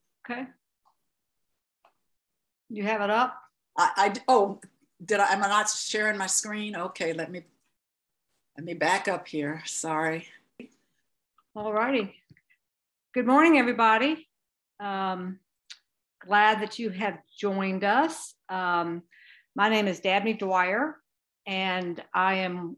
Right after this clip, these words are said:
Speaker 1: with the Episcopal Diocese of Dallas, and I co-chair the Faith Community Action Team with Chelsea Hord, who is with the Dallas Baptist Association. So I wel-, welcome you all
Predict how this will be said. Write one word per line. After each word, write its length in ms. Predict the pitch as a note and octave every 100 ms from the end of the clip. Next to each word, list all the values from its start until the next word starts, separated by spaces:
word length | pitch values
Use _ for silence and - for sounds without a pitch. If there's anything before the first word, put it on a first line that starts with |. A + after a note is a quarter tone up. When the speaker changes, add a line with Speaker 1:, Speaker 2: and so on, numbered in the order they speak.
| -
Speaker 1:
with 260 | G3+ F#3+ -
the 280 | F#3 F#3
Episcopal 760 | E3 - G#3+ G#3 - G3 G3+ G3
Diocese 520 | G3 F#3 F#3+ G3 E3+
of 140 | F3 -
Dallas, 540 | E3 F3+ B3+ C4+ - _ _ _ _ _ -
and 120 | F#3+
I 120 | F#3+
co-chair 640 | F#3+ G#3+ A3 - A3 G#3+ G3
the 80 |
Faith 320 | F#3+ A3 B3 B3
Community 260 | G#3+ G3+ G3
Action 340 | G3 G3+ G3+
Team 560 | - G#3+ G#3 G#3+ G#3 - _ _
with 160 | F#3+ -
Chelsea 380 | A3+ G3+ G#3
Hord, 420 | F#3+ G#3+ G#3 A3+ A3+
who 240 | G3 F#3+
is 220 | F#3+ F#3 G3 - - _ -
with 300 | G#3 G3 - _
the 140 | - F#3+
Dallas 340 | G3 F#3+ F#3 -
Baptist 400 | G#3 G#3+ F3+ -
Association. 760 | - E3+ D#3 - D#3 - - -
So 160 | - F#3
I 100 | F3+
wel-, 320 | F#3+ A#3+ B3 -
welcome 320 | G#3+ B3 B3
you 160 | G#3+ G#3
all 420 | G3+ F#3+ F#3 F#3